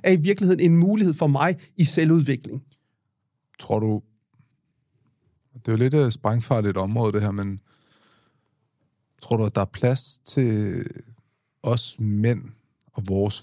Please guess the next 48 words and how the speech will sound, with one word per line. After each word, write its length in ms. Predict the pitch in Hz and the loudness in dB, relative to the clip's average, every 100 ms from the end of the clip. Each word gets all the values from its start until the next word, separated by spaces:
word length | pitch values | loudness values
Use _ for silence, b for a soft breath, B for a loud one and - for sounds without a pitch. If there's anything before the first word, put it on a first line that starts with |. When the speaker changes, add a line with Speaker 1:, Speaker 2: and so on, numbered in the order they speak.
| - | -4
Speaker 2:
følelser 880 | 104 101 104 113 107 95 92 - - | -2 -2 -2 -4 -4 -4 -6 -10 -10
og 120 | 98 | -6
vores, 280 | 95 98 98 | -4 -4 -6
hvad 120 | 98 | -10
kan 80 | 98 | -10
man 40 | |
sige, 160 | 90 98 | -8 -6
vores 240 | 92 95 104 | -4 -6 -4
indre 300 | 101 113 113 | -4 -2 -4
natur 560 | 98 - - 127 - | -4 -6 -4 -4 -4
i 40 | 104 | -8
det 120 | 127 | -6
samfund, 440 | 98 98 - 95 | -6 -6 -8 -10
som 200 | - 92 | -8 -8
vi 40 | 90 | -6
lever 240 | 92 120 | -2 -2
lige 240 | 107 98 92 113 | -2 -6 -10 -12
i, 200 | 98 - | -12 -10
i 160 | 104 98 | -12 -10
lige 140 | 98 101 | -10 -8
nu? 160 | 104 113 | -8 -10
Fordi 220 | _ 107 | _ -8
at 100 | - - | -8 -8
personligt 480 | 107 - 123 117 120 | -6 -4 -4 -4 -6
kan 140 | - | -4
jeg 100 | 95 | -4
godt 180 | 95 104 | -4 -4
mærke, 500 | 101 98 104 117 - | -4 -4 -6 -6 -8
at 280 | 98 95 - _ _ _ _ _ _ _ _ _ _ _ _ _ _ _ _ - | -8 -10 -14 _ _ _ _ _ _ _ _ _ _ _ _ _ _ _ _ -6
der 60 | |
er 60 | 135 | -4
sådan 120 | 123 | -2
nogle 100 | 117 - | -6 -4
forventninger 500 | 101 113 - 123 95 | -2 -2 -4 -8 -8
til, 320 | - 101 95 | -6 -6 -6
at 140 | 101 101 | -8 -4
vi 80 | 104 | -2
mænd 260 | 101 85 | -2 -4
er 60 | - | -10
sådan 180 | - 92 | -10 -10
nogle 160 | 87 104 - | -10 -16 -12
bløde 340 | 101 98 107 104 | -2 2 2 2
væsener, 440 | 98 - - 101 95 _ _ | -2 -6 -12 -14 -14 _ _
der 60 | 117 | -16
er 120 | - | -14
meget 340 | 87 87 90 | -10 -10 -10
kærlige 640 | - 101 95 90 92 92 | -6 -4 -4 -4 -8 -10
og 100 | - | -12